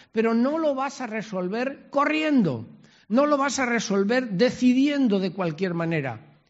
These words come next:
Solo lo podrás ver, evaluar y descubrir la situación en la que te encuentras cuando frenas y cuando piensas.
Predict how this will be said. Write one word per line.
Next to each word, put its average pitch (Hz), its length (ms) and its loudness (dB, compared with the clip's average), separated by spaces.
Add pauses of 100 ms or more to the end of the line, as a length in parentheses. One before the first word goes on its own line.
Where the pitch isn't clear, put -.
(140)
Solo 208 440 0
lo 165 160 0
podrás 165 560 -8
ver, 139 720 -4 (220)
evaluar 160 880 0 (200)
y 185 120 0
descubrir 175 800 2
la 156 100 0
situación 175 540 -2
en 180 60 2
la 151 140 0
que 151 100 -4
te 151 120 -4
encuentras 226 580 -2 (540)
cuando 127 560 -6 (840)
frenas 180 840 -4 (1900)
y - 100 -20
cuando 110 380 -14
piensas. - 920 -12